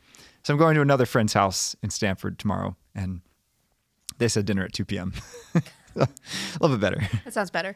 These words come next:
Speaker 1: Yeah, sounds a little better. But, but yeah, no, last year with covid, we had a few, a few extra masses. We had to add extra masses 'cause I think it was, like, a hundred person limit.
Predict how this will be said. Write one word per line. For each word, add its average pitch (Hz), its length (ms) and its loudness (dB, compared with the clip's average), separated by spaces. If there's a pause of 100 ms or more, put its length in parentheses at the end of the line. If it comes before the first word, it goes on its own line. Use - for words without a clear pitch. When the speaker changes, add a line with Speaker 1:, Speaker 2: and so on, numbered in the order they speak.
Speaker 1:
Yeah, 139 160 4 (160)
sounds 113 200 2
a 98 60 0
little 90 100 -4
better. 92 180 -10 (1500)
But, 98 180 -6 (520)
but 151 100 4
yeah, 175 120 6
no, 139 100 4
last 151 260 4
year 170 100 4
with 135 160 2
covid, 147 340 2
we 123 120 2
had 117 200 2
a 135 100 -6
few, - 280 -4
a 135 60 0
few 156 160 2
extra - 240 2
masses. 104 640 0
We 113 100 0
had 123 120 2
to 101 100 0
add 101 140 0
extra 101 240 -4
masses 104 300 -2
'cause 110 140 -4
I - 20 -8
think 120 120 -2
it 110 40 -2
was, 101 60 -4
like, 101 120 -2
a 101 60 -6
hundred 104 280 -2
person 104 360 -2
limit. 104 400 -2